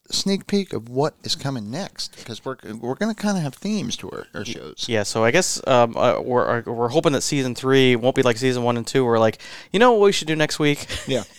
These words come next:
Speaker 2: <laughs> Now we're gonna start doing, this is what we're gonna do next few weeks.
Speaker 1: Exactly.
Speaker 2: You know?
Speaker 1: <clears throat> So in that case, the teaser is gonna be for our next show.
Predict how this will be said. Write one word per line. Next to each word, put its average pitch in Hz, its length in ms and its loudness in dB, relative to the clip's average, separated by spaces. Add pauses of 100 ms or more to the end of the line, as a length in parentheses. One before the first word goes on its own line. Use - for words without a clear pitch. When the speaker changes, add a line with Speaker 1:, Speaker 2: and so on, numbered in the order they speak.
(140)
Speaker 2:
<laughs> 208 280 0
Now 156 160 6
we're 156 80 4
gonna 147 140 2
start 139 240 2
doing, 131 420 2
this 151 180 -2
is 170 40 -4
what 151 100 2
we're 131 60 -2
gonna 127 120 0
do 123 160 0
next 117 220 0
few 120 260 0
weeks. - 420 -6 (180)
Speaker 1:
Exactly. 143 560 -4 (120)
Speaker 2:
You 180 160 0
know? 185 340 2
Speaker 1:
<clears throat> - 40 -18
So 143 340 0
in 135 320 -2
that 180 160 -6
case, 107 240 -2
the 120 160 -4
teaser 190 300 -2
is 127 100 0
gonna 123 180 0
be 156 260 -2
for 110 280 -2
our 117 120 2
next 127 280 -2
show. - 380 -8